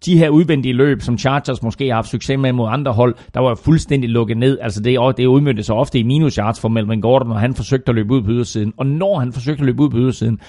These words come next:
så synes jeg faktisk, at han lignede en spiller, der beskyttede sig selv lidt. Han så ikke ud, som om, at han var hundrede procent fit for fight.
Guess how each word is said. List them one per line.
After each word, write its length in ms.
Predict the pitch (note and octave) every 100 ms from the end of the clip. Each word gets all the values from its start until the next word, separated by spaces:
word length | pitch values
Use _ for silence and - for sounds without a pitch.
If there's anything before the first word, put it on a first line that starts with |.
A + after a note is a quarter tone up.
| -
så 120 | - C#3+
synes 340 | - D#3+ D#3+
jeg 100 | A#2
faktisk, 420 | A#2+ C3+ - - -
at 100 | B2
han 120 | A#2+
lignede 300 | A#2 C3 C#3+
en 60 | A#2+
spiller, 280 | - B2
der 100 | A#2+
beskyttede 440 | G#2+ G#2+ - C#3 C#3
sig 160 | -
selv 220 | - A2 G2
lidt. 180 | G2+ - - -
Han 180 | - D3+
så 200 | D3+ D#3
ikke 200 | C3+ D3+
ud, 180 | C#3 C3+
som 200 | - G#2+
om, 140 | A2 A#2
at 140 | A2
han 200 | F#2+ A#2
var 80 | B2
hundrede 300 | G#2+ B2 B2
procent 380 | G2+ G2+ A#2 G2
fit 160 | A#2 -
for 100 | G2+
fight. 260 | F#2+ F#2